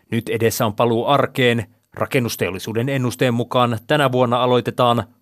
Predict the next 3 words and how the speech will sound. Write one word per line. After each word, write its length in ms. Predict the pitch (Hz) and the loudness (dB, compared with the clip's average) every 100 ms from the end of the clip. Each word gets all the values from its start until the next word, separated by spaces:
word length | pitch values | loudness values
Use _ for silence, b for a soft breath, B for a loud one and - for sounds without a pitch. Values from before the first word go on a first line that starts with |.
| - | -8
kolmenkymmenenkahdeksantuhannen 1800 | 143 131 113 101 95 110 127 127 - 151 135 - 127 - 151 143 127 120 | -4 -2 -2 -4 -6 -2 -2 -2 0 0 0 0 -4 0 2 2 2 -2
asunnon 420 | 110 135 123 120 | -2 -4 -4 -2
rakentaminen. 680 | 127 - 127 117 120 120 | -2 -2 -2 0 0 0